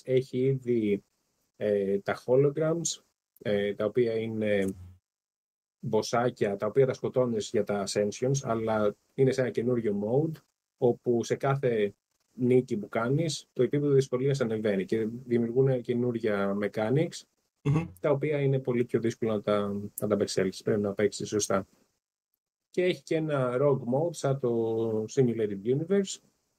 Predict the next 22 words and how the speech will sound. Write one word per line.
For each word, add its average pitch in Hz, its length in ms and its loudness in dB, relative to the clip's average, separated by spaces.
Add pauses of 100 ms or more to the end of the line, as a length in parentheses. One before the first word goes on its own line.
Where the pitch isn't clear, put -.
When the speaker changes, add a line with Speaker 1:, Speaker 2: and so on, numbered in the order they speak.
(220)
Speaker 1:
που 185 160 4
επίσης 147 340 0
έχει 143 200 0
πολύ 135 220 4
ενδιαφέρον 123 460 0
και 110 480 0
ψωμί. 107 300 -2
Τώρα 123 160 0
δεν 123 80 0
ξέρω 113 240 0
αν 92 60 -4
θα, 104 260 0
αν 107 180 -4
θα 104 140 0
είναι 107 280 0
σαν 98 320 -2
event 117 260 2 (920)
ή 110 260 0
θα 110 120 -2
είναι 107 140 2
πιο 101 220 0
permanent, 143 460 0